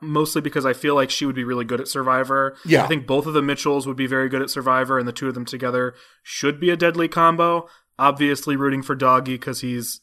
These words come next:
Speaker 1: dope. Um, but there are a lot of good characters on here. I also called out Sarah as a really cool,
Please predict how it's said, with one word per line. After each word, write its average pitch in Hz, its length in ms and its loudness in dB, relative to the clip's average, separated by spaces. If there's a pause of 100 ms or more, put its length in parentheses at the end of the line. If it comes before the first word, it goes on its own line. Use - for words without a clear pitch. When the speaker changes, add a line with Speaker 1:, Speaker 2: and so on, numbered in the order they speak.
Speaker 1:
dope. 117 360 -2 (420)
Um, 113 340 -2
but 123 140 -2
there 156 80 4
are 156 40 6
a 156 40 6
lot 147 160 6
of 135 60 -2
good 127 120 -4
characters 120 420 -2
on 117 140 -6
here. 120 220 -4
I 120 80 -2
also 123 260 -2
called 127 220 -2
out 123 120 -6
Sarah 117 480 -4
as 120 140 -8
a 113 60 -4
really 113 240 -6
cool, 113 580 -6